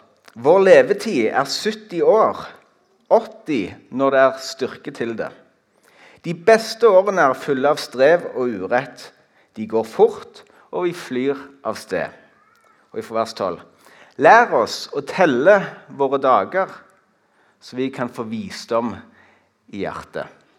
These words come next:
Skal vi be litt først. Herre, takker deg for at du er her, og at du ved din ånd og ditt ord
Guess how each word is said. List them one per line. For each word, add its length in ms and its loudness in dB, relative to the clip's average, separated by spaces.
Skal 160 -14
vi 100 -8
be 80 -4
litt 160 -6
først. 340 -18
Herre, 300 0
takker 320 -8
deg 80 -12
for 160 -8
at 80 -18
du 160 -8
er 160 -4
her, 320 0
og 80 -8
at 160 -14
du 80 -10
ved 240 -12
din 160 -8
ånd 260 -4
og 60 -4
ditt 240 -8
ord 320 -2